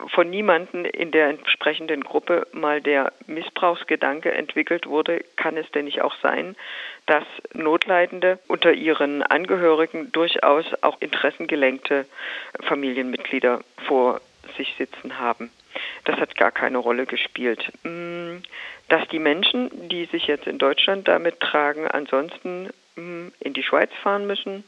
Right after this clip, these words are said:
nach, in die Niederlande oder nach Belgien, das ist unbenommen. Ich habe jetzt gerade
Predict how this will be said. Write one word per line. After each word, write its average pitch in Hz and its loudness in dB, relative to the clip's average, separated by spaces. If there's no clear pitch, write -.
nach, - -8
in 156 -8
die 135 -8
Niederlande 165 0
oder 156 0
nach 147 -4
Belgien, 147 0
das - -2
ist - -12
unbenommen. 196 2
Ich - 4
habe 170 4
jetzt - -2
gerade 147 2